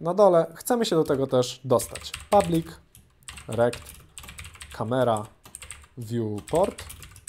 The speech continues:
kamera, ups, nie tak, <laughs> kamera, view, port, rect.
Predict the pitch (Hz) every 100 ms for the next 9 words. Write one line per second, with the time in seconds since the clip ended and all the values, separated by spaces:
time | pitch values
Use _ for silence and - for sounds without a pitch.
0 | - - - - _ _ _ _ - -
1 | - - - - - _ - 180 123 120
2 | - _ 170 190 - - - - - -
3 | - - - - 117 107 - 196 - -
4 | 160 208 - - - - - - - -
5 | - 127 131 117 110 117 - - 101 -